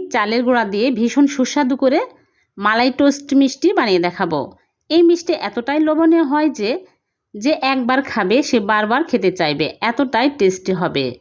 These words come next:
আর মুখে দিলেই মিলিয়ে যাবে। অনেক সুস্বাদু একটা মিষ্টি। আশা করছি আপনাদের এই মিষ্টি রেসিপি ভালো লাগবে।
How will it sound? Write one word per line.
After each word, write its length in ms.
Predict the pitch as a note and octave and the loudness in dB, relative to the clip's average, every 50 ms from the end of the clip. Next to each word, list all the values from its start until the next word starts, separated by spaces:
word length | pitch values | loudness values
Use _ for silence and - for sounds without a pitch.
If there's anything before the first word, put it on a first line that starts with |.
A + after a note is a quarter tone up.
| _ _ - | _ _ -4
আর 80 | F#3+ G#3+ | -2 0
মুখে 260 | A3+ A#3+ A#3+ - D#4 | 0 0 0 2 2
দিলেই 260 | C4+ D4+ D4 D4+ E4 | 4 4 4 6 6
মিলিয়ে 340 | D#4+ D4 C4 A#3 G#3 F#3+ F3 | 4 4 4 2 2 0 0
যাবে। 340 | E3 - E3 D3+ C#3+ C#3+ C3+ A#2 - _ _ _ _ _ _ _ _ _ _ - | 0 -2 -4 -4 -4 -6 -8 -8 -10 _ _ _ _ _ _ _ _ _ _ -4
অনেক 240 | G#3+ B3 C#4 D4 C#4+ | 0 0 2 2 0
সুস্বাদু 480 | - - B3 A#3 - - C#4 C4+ A#3+ B3 | 0 0 0 0 0 0 0 0 2 0
একটা 180 | A#3 A#3 - A3+ | 0 0 -2 -2
মিষ্টি। 420 | G#3+ G3+ F#3 F#3+ - - - B3+ F#4+ - - _ _ _ _ _ _ _ _ - | 0 0 0 -2 -4 -6 -6 -6 -6 -6 -10 _ _ _ _ _ _ _ _ -4
আশা 240 | G#3+ A3 - C4 C4+ | -4 -2 0 -2 0
করছি 280 | C4 C4+ C4+ C4 - F4+ F#4 - | 2 0 0 0 0 -2 -2 -2
আপনাদের 400 | A3 G#3+ A3 A#3 A3+ A3 A#3 C4 C4 - G#3+ | -2 -2 0 0 0 2 0 0 0 0 2
এই 80 | A#3+ B3 | 2 4
মিষ্টি 320 | B3 A#3 A3 - - B3 | 2 2 0 -2 -2 -2
রেসিপি 340 | A3+ A#3 A3+ A3+ A#3+ A#3 E4+ F4+ B3+ G#3+ | 0 0 -2 -2 0 2 2 2 2 2
ভালো 160 | A3 F#3+ F3 E3+ | 2 2 2 2
লাগবে। 280 | D#3+ D#3 D3 C#3 D3 | 2 0 -2 -4 -6